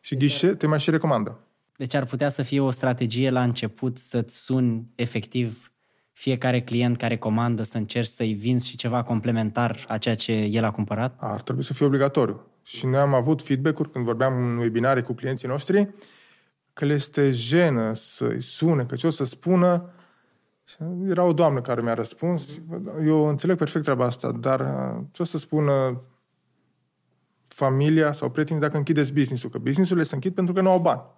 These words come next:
Speaker 2: Mhm.
Speaker 1: N-am văzut o afacere care crește, care are vânzări, să se închidă. Nu există treaba asta. Și când tu ești în business-ul ăsta să vinzi, trebuie să vinzi, că îl vinzi online, că mai faci telefonic, că mai faci un e-mail.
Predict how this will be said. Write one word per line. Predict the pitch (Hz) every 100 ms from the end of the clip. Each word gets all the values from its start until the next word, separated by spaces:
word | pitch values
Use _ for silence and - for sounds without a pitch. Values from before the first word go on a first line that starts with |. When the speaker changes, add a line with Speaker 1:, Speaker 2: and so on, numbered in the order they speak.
| _ _
Speaker 2:
Mhm. | 131 127 131
Speaker 1:
N-am | 151
văzut | 147 143 139
o |
afacere | 117 143 147 143
care | 127 113
crește, | 107 147 147
care | - 123
are | 135
vânzări, | 123 123 110 139 190 214 - _
să | - 170
se |
închidă. | 202 208 131 127
Nu | 165 202 196
există | 170 147 135
treaba | 131 135 117
asta. | - - - - - - _ _
Și | - 147
când | 156 143 -
tu | 165
ești | 160
în | 151
business-ul | 147 143 143
ăsta | 131 123
să | -
vinzi, | 120 131 131 107 - _ _ _ _
trebuie | - 131 139
să | 139
vinzi, | 160 123 - -
că | 123
îl |
vinzi | 120 139 123
online, | 120 135 151 120
că | 123
mai | 117 117
faci | 147 131
telefonic, | 120 117 170 143
că | 120
mai | 113
faci | 156 147
un | 135
e-mail. | 123 156 156